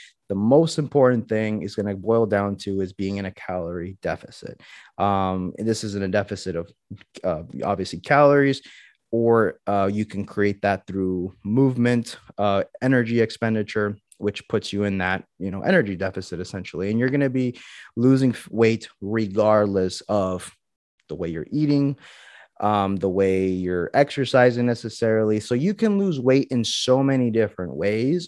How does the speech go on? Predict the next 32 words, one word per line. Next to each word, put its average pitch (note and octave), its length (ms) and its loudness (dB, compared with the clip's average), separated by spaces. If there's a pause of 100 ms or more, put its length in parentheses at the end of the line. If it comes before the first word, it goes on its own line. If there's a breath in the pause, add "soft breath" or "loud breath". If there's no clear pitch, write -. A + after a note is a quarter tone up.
So B2 200 2
I B2 100 6
think F#3+ 240 -2
that F3+ 160 -4
the A2+ 100 0
concept C3 800 0 (200)
itself, - 580 0 (120)
the F#2+ 100 2
whole, C3 440 2 (160)
the, G2+ 240 2
the, F#2+ 140 -4 (240)
the G#2+ 100 -8 (200)
pr-, C3 280 -6
the - 60 -2
principle A2 580 0
of D#2 120 -2
it - 140 -12 (680 soft breath)
is C3+ 140 0
pretty C4 260 0
straightforward. G#2+ 800 0
Now, G#2 380 0 (560 soft breath)
I A#2+ 140 2
say F#3 180 2
simple, E3 420 4
but C#3+ 160 6
I A#2+ 200 6
always C3 260 4
clarify B2 420 2
on A#2 140 2
the A2+ 80 0
show A2+ 260 0
that G#2 220 -2